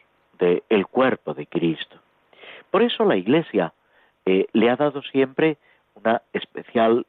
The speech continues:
importancia y ha procurado que incluso cuando un catecúmeno se veía en peligro de muerte, que sin demora, sin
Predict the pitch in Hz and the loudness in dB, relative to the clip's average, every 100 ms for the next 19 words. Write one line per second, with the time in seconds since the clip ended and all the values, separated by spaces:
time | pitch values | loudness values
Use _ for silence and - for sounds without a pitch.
0 | _ 107 - 80 - 151 135 - 82 76 | _ -20 -20 -12 -4 -2 -2 -6 -12 -12
1 | _ _ _ - _ _ 131 139 - 175 | _ _ _ -20 _ _ 0 0 -2 -6
2 | - - 180 175 190 - _ _ _ _ | -8 -2 0 0 -2 -6 _ _ _ _
3 | _ - 120 117 - _ _ _ - 95 | _ 0 2 2 -2 _ _ _ -14 -14
4 | - 143 165 - 92 92 _ _ _ _ | -6 -2 0 0 -4 -4 _ _ _ _
5 | 82 80 78 82 78 - 98 - 90 - | -10 -8 -2 -2 -2 -10 -16 -6 -4 -4
6 | - 127 151 92 76 78 - _ _ _ | -4 -2 -2 -4 -6 -8 -10 _ _ _
7 | _ - - 78 85 95 92 78 78 98 | _ -10 -6 -2 0 0 -2 -6 -6 -2
8 | 113 131 135 135 131 151 147 _ _ _ | -2 -2 -2 -2 -2 -4 -4 _ _ _
9 | _ 131 - - - 156 165 156 131 127 | _ -2 -2 -6 -16 -8 -2 0 2 0
10 | 135 - _ _ _ _ _ _ 107 95 | -2 -6 _ _ _ _ _ _ -10 -10
11 | 90 90 | -12 -20